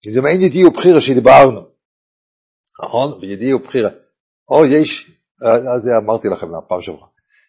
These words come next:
אה, אה, מעין ידיעה ובחירה שדיברנו. שידיעה ובחירה פירושו של דבר, אם היה ידיעה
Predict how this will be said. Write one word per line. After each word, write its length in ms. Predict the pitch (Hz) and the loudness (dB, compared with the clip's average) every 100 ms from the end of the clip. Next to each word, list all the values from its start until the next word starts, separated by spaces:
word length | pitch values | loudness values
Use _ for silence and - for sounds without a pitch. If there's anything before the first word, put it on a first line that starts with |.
| _ | _
אה, 60 | 117 | -2
אה, 200 | 117 123 113 - 110 110 | 0 -2 -4 -14 -10 -6
מעין 200 | 135 151 | -2 -2
ידיעה 280 | 131 147 | 0 0
ובחירה 340 | 143 - 151 104 | 0 -2 -4 -4
שדיברנו. 680 | 107 104 117 127 87 - _ _ _ _ _ _ | -4 -2 0 0 -4 -14 _ _ _ _ _ _
שידיעה 400 | - 113 107 160 | -10 -8 -2 0
ובחירה 400 | 147 - 147 135 | 0 -2 0 0
פירושו 400 | 107 113 101 139 | 2 0 0 -4
של 120 | 120 120 | -2 2
דבר, 260 | 104 - _ _ _ | 2 0 _ _ _
אם 200 | 147 165 | -6 -4
היה 320 | 123 117 139 135 | -2 4 6 6
ידיעה 520 | 113 104 143 147 | 2 0 2 4